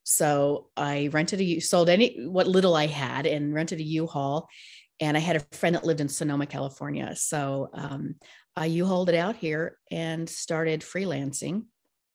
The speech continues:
ultimately starting my own business, and had a design firm in Santa Rosa, California, uh, that was, I would say, quite successful. I was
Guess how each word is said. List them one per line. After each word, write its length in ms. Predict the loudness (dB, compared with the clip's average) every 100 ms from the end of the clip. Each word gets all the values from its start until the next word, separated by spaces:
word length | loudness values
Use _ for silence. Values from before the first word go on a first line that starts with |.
| _ _ _ -8 -2
ultimately 520 | 0 2 2 2 0
starting 380 | 0 0 0 0
my 160 | 0
own 140 | -2 -2
business, 680 | -4 -2 -4 -4 -6 -8 _ -20 -20 -20 _ -4
and 380 | -2 -2 -2
had 200 | -4 -4
a 40 | -2
design 440 | -2 -2 0 -2
firm 480 | -4 -6 -4 -4 -4 _
in 180 | -10 -6
Santa 320 | -4 -2 -2
Rosa, 260 | -4 -6 -6
California, 760 | -6 -8 -8 -8 -6 -6 -10 _ -12
uh, 340 | -10 -10 -12 -18 _ _ _ -8
that 200 | -6 -4
was, 500 | -4 -6 -2 -2 -4
I 100 | -8
would 160 | -8 -6
say, 160 | -6 -6
quite 240 | -8 -8
successful. 600 | -8 -6 -6 -8 -6 -6
I 100 | -4
was 260 | -4 -6